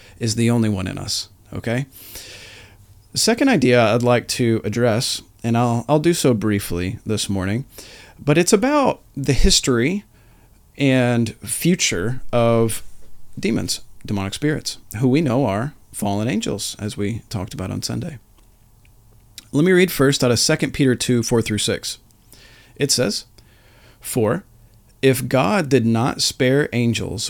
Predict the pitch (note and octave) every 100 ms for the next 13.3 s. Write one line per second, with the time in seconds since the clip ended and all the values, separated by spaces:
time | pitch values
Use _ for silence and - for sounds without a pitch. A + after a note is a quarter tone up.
0 | - A2+ B2+ A#2+ C3+ - - D#2+ D2+ -
1 | - - - _ - _ - G2 D#3+ C3
2 | F2+ - - C#3 D#3+ - C3 A#2+ A2+ C#3+
3 | D#3 D#3+ A#2+ - - F#2 - - - -
4 | A#2+ - A#2+ D3 D3 A2 A2+ A#2 - -
5 | D#3 E3+ D3+ A2 - B2+ D3+ B2 A2 C3+
6 | C#3 D3+ - G#2 G2+ - - - - C3
7 | C3+ D3+ C#3 A#2+ C#3 - F2 - - _
8 | _ _ A#2+ D#3 D#3+ F3+ A#3 - - G3
9 | F#3 F3+ F3 F3 - D3+ E2 C2 C#3 B2+
10 | - C3 A#2 D3+ B2+ B2+ C3 E2 - _
11 | - - - G#2+ B2 C3 B2 B2 C#3+ D#3+
12 | G2+ - D#2+ - - F#2+ - G#2+ A2 C#3
13 | A#2+ A2